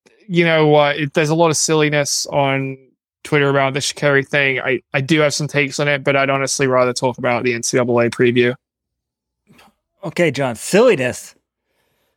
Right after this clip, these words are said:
Speaker 2: That's why I've been silent for the last five minutes. I've been trying to get caught, caught up to speed on this. I think it's a little more than sil-, silliness. There were some personal back and forths,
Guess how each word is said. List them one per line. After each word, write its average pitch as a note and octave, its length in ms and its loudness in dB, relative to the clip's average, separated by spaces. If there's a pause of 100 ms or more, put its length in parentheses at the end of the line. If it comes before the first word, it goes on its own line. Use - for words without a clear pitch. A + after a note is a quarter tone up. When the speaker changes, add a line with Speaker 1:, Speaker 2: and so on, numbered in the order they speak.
(680)
Speaker 2:
That's - 140 -18
why E3 80 4
I've D#3 60 2
been D#3+ 120 2
silent D#3+ 420 2
for C3+ 60 -2
the C3+ 80 4
last B2 320 0
five B2 240 0
minutes. A#2+ 400 -6
I've C#3+ 160 -2
been D3 100 -2
trying D3+ 200 2
to C3 40 -2
get C3+ 160 0
caught, C#3 300 0
caught D3 180 2
up B2+ 120 -2
to B2+ 80 -10
speed C3 260 -2
on A2+ 180 -2
this. A#2 440 -6 (1400)
I A#2+ 60 -6
think C#3+ 220 2
it's D3 100 0
a D3+ 80 4
little C#3+ 320 4
more D3 300 4
than C#3 180 -2
sil-, C#3+ 380 0
silliness. C#3+ 560 0
There D#3+ 100 0
were D#3 80 0
some D3 160 -4
personal F3+ 540 0
back D#3+ 320 2
and D3 160 -2
forths, D3 760 0